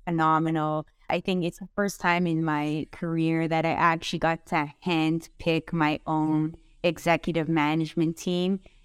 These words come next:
and they are fantastic. We all have the same thought process, the same resilience, the same drive, the same work ethic. So working with this team has been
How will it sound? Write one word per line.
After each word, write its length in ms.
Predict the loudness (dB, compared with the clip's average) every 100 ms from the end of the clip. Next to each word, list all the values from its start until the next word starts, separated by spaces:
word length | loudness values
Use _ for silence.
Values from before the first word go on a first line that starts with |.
| -2
and 340 | 0 2 2
they 160 | 2 0
are 120 | 0
fantastic. 920 | 0 -2 -2 0 0 0 -2 -4 -2
We 140 | 2 2
all 140 | 4
have 80 | 0
the 100 | -2
same 320 | 0 0 2
thought 280 | 6 6 4
process, 540 | -2 0 0 -2 -2
the 80 | -4
same 320 | -2 2 2
resilience, 720 | 2 0 4 4 4 2 0 -4 _ -6
the 100 | -6
same 340 | 0 0 0
drive, 840 | -2 2 4 4 2 0 -2 -4
the 60 | -6
same 340 | -4 -2 0
work 260 | 0 -2 0
ethic. 500 | 0 0 -2 -2 -4 -10
So 220 | -4 -2 0
working 500 | 0 -2 0 -2 0
with 220 | -2 -2
this 260 | -4 -4 -14
team 440 | -4 0 0 2
has 200 | 0 -2
been 400 | -2 0 2